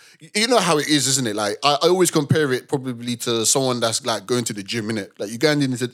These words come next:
in, in, into the gym, no one's seeing you,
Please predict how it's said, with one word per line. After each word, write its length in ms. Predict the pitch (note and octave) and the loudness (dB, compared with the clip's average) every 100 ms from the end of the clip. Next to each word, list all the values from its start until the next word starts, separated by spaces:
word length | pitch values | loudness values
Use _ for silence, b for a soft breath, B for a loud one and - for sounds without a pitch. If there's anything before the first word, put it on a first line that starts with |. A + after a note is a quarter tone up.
| - | -6
in, 320 | C3 B2+ B2 - | -6 -6 -8 -6
in, 260 | B2+ C3 - C3+ | -6 -6 -10 -10
into 160 | A#2+ | -6
the 100 | G#2+ | -6
gym, 340 | G2+ A#2 A2+ A2+ b b _ | -2 -2 -2 -8 b b _
no 120 | A#2+ | 0
one's 240 | C3+ B2 - | 2 2 0
seeing 340 | C3 A#2+ A#2 | 0 -2 -2
you, 300 | A#2 A#2 | -2 -2